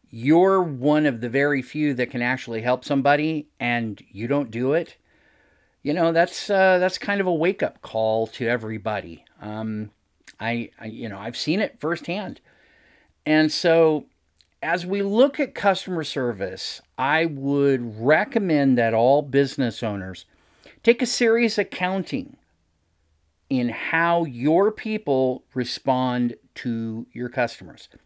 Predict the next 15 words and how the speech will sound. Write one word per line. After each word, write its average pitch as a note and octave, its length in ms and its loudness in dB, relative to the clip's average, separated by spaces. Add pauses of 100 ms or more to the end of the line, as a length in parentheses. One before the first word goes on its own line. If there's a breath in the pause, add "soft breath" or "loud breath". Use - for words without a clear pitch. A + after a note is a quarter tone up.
(120)
your A2+ 200 -6
clients, - 580 -8 (420 soft breath)
whatever G#2+ 280 -8
you C#3+ 100 -2
want E3+ 160 0
to F#3 120 -8
call D#3+ 200 4
them, D3+ 240 0
the A2+ 80 -6
people B2 400 -6
we're B2+ 220 -6
called A#2+ 340 0
on A2+ 220 -2
to G#2+ 100 -10
serve. F#2+ 500 -12